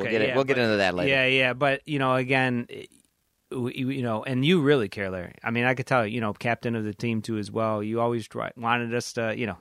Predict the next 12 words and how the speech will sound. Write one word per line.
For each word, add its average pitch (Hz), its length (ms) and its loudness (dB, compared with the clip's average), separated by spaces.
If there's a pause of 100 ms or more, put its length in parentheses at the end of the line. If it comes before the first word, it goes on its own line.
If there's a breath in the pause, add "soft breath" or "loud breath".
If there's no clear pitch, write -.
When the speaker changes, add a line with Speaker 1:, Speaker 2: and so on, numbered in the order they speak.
(120)
Speaker 1:
get 127 200 -2
better. 120 340 2
You 131 140 2
saw 165 240 4
the 147 100 0
po-, 160 120 0
you 147 200 2
know, 143 100 8
the 135 120 2
potential. 131 600 2 (520 loud breath)
And 113 440 2 (400)
<laughs> - 60 -18